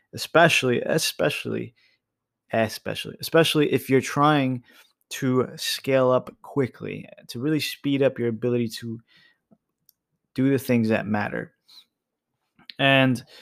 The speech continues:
this was, this reminds me that in some of my early days working in, um, an agency, a marketing agency, and when I first kind of became the director of one,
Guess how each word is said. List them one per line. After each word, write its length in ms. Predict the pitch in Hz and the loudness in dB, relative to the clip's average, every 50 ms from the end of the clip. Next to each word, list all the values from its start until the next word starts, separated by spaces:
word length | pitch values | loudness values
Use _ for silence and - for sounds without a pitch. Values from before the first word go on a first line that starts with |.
| - - - - _ | -20 -20 -20 -20 _
this 360 | - - 123 117 123 139 - 165 | -16 -14 -12 -8 -6 -4 -2 0
was, 140 | 160 131 - - | 0 -2 -2 -6
this 220 | - 135 147 147 - | -2 -2 -2 2 4
reminds 340 | 165 160 151 147 147 123 131 | 6 6 6 6 6 4 4
me 140 | 139 139 | 4 4
that 440 | 127 113 117 123 117 117 117 - - _ _ - - _ _ _ _ _ | 4 6 6 6 6 6 4 2 -4 _ _ -20 -20 _ _ _ _ _
in 160 | - - 160 | -8 -8 -6
some 240 | - - - 180 180 | -4 -2 0 0 2
of 80 | 165 151 | 2 4
my 140 | 151 135 | 2 2
early 280 | - - 131 135 135 135 | 4 4 2 2 2 2
days 300 | 131 131 131 131 117 107 | 2 2 2 2 0 0
working 440 | 120 127 123 123 - 131 131 127 - | 0 -2 -2 -2 -4 -8 -8 -8 -6
in, 640 | - 131 127 123 123 120 120 120 120 120 120 120 - | -6 -4 -2 -2 0 -2 -2 -2 -2 -2 -2 -4 -4
um, 500 | - 113 113 107 113 120 123 - 131 - _ _ _ _ _ - | -6 -8 -8 -8 -8 -10 -12 -14 -16 -20 _ _ _ _ _ -2
an 80 | 123 131 | 0 2
agency, 480 | 143 143 123 139 143 - - - 139 | 2 2 4 2 0 2 2 2 2
a 60 | 127 | 4
marketing 400 | 131 135 135 123 - 131 131 127 | 4 6 4 4 4 2 2 2
agency, 640 | 123 127 120 113 117 120 - - - 127 123 123 123 _ - - _ _ - | 2 2 0 -2 -4 -6 -6 -4 -4 -4 -4 -4 -6 _ -20 -20 _ _ -8
and 200 | - 123 127 127 | -2 0 4 4
when 120 | 131 131 | 6 6
I 120 | 127 127 123 | 6 4 2
first 560 | - - - 143 143 143 - - - - - _ _ _ _ _ _ _ _ _ _ _ _ _ _ _ _ _ _ _ - | 0 4 6 6 6 6 6 2 -4 -6 -14 _ _ _ _ _ _ _ _ _ _ _ _ _ _ _ _ _ _ _ -12
kind 240 | - - 127 127 131 | -4 0 2 2 2
of 140 | 123 113 | 2 2
became 640 | 113 123 - - - - 123 120 120 120 117 113 - - - | 0 -4 -4 -4 -4 0 2 4 4 4 2 0 -2 -6 -8
the 480 | 113 104 104 110 107 107 110 113 - - _ _ _ _ - | -8 -4 -2 -2 -2 0 -2 -4 -6 -10 _ _ _ _ -6
director 440 | - 110 123 127 120 113 - 127 | 2 4 4 4 4 4 2 2
of 120 | 120 107 113 | 2 4 4
one, 300 | 120 123 120 117 117 | 4 4 4 4 2